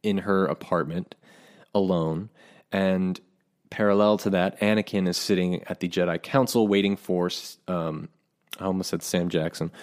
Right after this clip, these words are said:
<laughs> waiting for Mace Windu to come back after confronting Palpatine. And they're both sitting separately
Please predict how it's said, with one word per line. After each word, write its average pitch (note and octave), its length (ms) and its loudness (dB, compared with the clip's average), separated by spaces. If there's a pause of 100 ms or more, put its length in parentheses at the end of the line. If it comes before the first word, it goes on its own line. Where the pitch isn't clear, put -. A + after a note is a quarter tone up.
(300)
<laughs> - 400 -16
waiting C3 300 4
for - 180 2
Mace C3 320 6
Windu A2 500 6 (420)
to A2+ 100 -2
come G#2+ 260 2
back F2+ 440 2 (380)
after F2+ 300 -2
confronting E2 560 -2
Palpatine. - 460 -6 (840)
And G2 100 -2
they're G2+ 60 4
both A#2 320 4
sitting G#2 560 4 (640)
separately F2 720 0